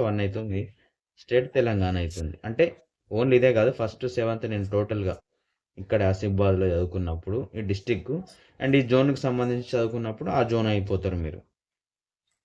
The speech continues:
And ఇప్పుడు ఏ జోన్ ఇప్పుడు చెప్పాను కదా, వన్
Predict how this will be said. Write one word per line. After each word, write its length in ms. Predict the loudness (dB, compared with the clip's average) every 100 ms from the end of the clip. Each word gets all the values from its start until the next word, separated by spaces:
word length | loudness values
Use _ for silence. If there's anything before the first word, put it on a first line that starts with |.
| _ _ _ _ _ _ _ 0
And 160 | 2 2 0
ఇప్పుడు 180 | 2 6 6
ఏ 20 | 6
జోన్ 160 | 2 0
ఇప్పుడు 200 | -2 -2
చెప్పాను 260 | -2 -2 -4
కదా, 100 | -2 -2
వన్ 100 | -2